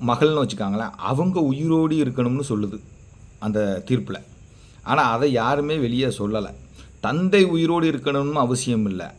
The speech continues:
ஆனால் பாகம் கேட்கும் கோப்பார்சனர் உயிரோடு இருக்கணும். பூர்வீக சொத்தை பாகம் கேட்கும் மகள் இறந்திருந்து, அவருடைய பிள்ளைகள் வந்து பிற்பாடு என்ன செய்ய முடியாது? "எங்க அம்மா,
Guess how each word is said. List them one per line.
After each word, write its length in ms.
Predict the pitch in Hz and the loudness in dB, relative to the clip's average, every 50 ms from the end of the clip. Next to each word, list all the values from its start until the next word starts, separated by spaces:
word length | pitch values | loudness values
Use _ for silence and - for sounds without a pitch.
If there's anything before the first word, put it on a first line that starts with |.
| - - | -20 -12
ஆனால் 420 | - 87 98 107 107 107 107 98 92 95 | -8 -6 -4 -4 -2 -2 -4 -4 -4 -4
பாகம் 440 | 95 92 110 156 - 196 190 175 | -4 -2 -2 0 2 2 0 2
கேட்கும் 440 | 151 156 147 131 - 147 143 143 131 - - - | 2 2 0 0 0 -6 -6 -6 -10 -10 -2 0
கோப்பார்சனர் 840 | 147 190 202 202 - - - 175 160 156 - - - 143 143 151 | 2 2 2 0 -6 0 4 4 4 4 4 0 -2 0 0 0
உயிரோடு 520 | 165 165 143 127 123 127 127 127 131 131 131 | 0 0 0 0 0 0 0 0 0 0 0
இருக்கணும். 340 | 120 104 98 - 107 101 - - - - - - - - - - - - - - - - - - - | -2 -2 -2 -4 -4 -6 -6 -12 -20 -20 -20 -20 -20 -20 -20 -20 -20 -20 -20 -20 -20 -20 -20 -4 2
பூர்வீக 440 | 135 160 170 165 165 151 147 147 120 | 2 4 4 4 4 4 2 0 2
சொத்தை 420 | - 139 135 139 135 - 139 135 120 | 2 0 -2 0 0 0 0 2 2
பாகம் 480 | 104 104 107 123 131 123 147 143 123 | 2 2 2 2 2 0 0 -2 0
கேட்கும் 320 | 117 127 123 107 - 120 117 | 0 0 -2 -2 -2 -2 0
மகள் 380 | 110 107 110 110 - 143 139 | 0 0 0 2 2 0 2
இறந்திருந்து, 840 | 113 101 107 107 113 123 110 113 110 101 104 107 107 151 185 - - | 2 2 2 2 2 0 2 0 0 0 0 0 -2 -2 -4 -4 -4
அவருடைய 320 | - 110 113 110 110 104 - - | -2 -2 -2 -2 -2 -4 -4 0
பிள்ளைகள் 500 | 175 202 226 233 233 226 202 208 190 165 | 2 2 8 10 10 10 10 8 6 6
வந்து 340 | 156 147 147 147 147 196 | 4 2 2 0 -2 -4
பிற்பாடு 480 | 190 - 135 - - - 143 143 147 143 | -4 -2 -6 -6 -2 0 0 2 2 2
என்ன 120 | 131 127 | 2 0
செய்ய 180 | 131 127 135 135 | 0 0 0 -2
முடியாது? 460 | 127 123 127 123 113 104 92 82 - - - - - - - - - - - - - - - - - - - - - - - | 0 0 0 0 0 -2 -4 -6 -10 -16 -20 -20 -20 -20 -20 -20 -20 -20 -20 -20 -20 -20 -20 -20 -20 -20 -20 -20 -20 -20 -8
"எங்க 200 | - 113 113 113 | -4 -4 -2 -2
அம்மா, 680 | 113 117 127 143 151 147 143 139 135 131 127 120 110 - | 0 -2 0 2 4 4 4 6 6 4 4 4 2 -2